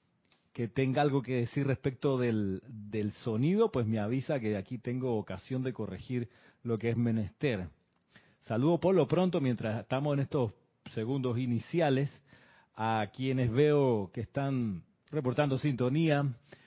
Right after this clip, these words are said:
a Rolando Bani desde temprano aquí, Lo-, Leticia López, María de la Fuente, a, mm,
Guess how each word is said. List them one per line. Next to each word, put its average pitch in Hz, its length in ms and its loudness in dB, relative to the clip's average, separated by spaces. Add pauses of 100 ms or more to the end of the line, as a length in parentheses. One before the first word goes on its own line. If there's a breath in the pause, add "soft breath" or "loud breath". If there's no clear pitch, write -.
(140 loud breath)
a 110 460 -2
Rolando 135 400 2
Bani 143 400 4
desde 117 560 2 (140)
temprano 131 600 0
aquí, 135 460 -4 (1300 loud breath)
Lo-, 120 140 2
Leticia 151 800 2
López, 160 840 2
María 139 260 4
de 147 60 6
la 131 100 4
Fuente, 151 760 0
a, 113 460 0
mm, 104 280 -4